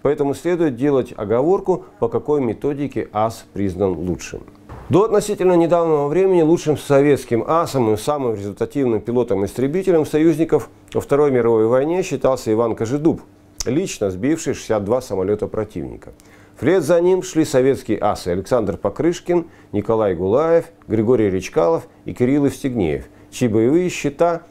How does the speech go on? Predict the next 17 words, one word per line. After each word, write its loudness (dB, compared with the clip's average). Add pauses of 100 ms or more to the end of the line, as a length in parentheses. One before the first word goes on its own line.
(160)
по 4
индивидуально 2
сбитым -6
самолетам 0
противника 0
составляли, 0
соответственно, -2 (220)
пятьдесят -2
девять, 2
пятьдесят -4
семь, 0
пятьдесят -4
шесть -2 (240)
и -6
пятьдесят -2
три 0
победы. -2